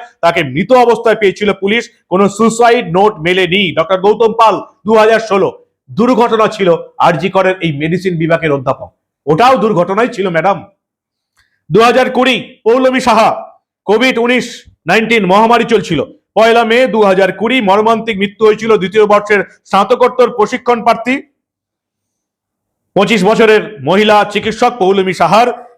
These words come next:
পুলিশ জানিয়েছিল আরজি কর হাসপাতালের এমার্জেন্সি বিল্ডিং এর নতলা থেকে ঝাঁপ দিয়ে আত্মহত্যা করে পৌলমী। এক্ষেত্রে কোনো সুসাইড নোট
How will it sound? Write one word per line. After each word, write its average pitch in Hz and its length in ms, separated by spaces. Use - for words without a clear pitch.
পুলিশ 247 280
জানিয়েছিল 254 460
আরজি 196 400
কর 240 160
হাসপাতালের 233 520
এমার্জেন্সি 226 640
বিল্ডিং 220 340
এর 208 160
নতলা 185 380
থেকে 233 280
ঝাঁপ 196 220
দিয়ে 233 140
আত্মহত্যা 214 460
করে 208 180
পৌলমী। 202 440
এক্ষেত্রে 220 460
কোনো 208 240
সুসাইড 196 440
নোট 196 160